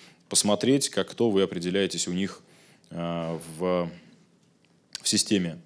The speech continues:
Вот. Я почему-то определился как семейный человек. Вот. <laughs> Расстроился. А,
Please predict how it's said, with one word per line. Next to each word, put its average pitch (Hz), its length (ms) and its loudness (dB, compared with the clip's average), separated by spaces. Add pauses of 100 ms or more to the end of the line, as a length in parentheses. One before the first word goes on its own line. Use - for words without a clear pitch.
(600)
Вот. 90 280 -4
Я 107 100 4
почему-то 101 340 0
определился 95 300 -2
как 90 120 -6
семейный 95 380 0
человек. 101 540 2 (1000)
Вот. 87 240 -6 (380)
<laughs> - 360 -20
Расстроился. 87 680 -2 (580)
А, 90 460 -4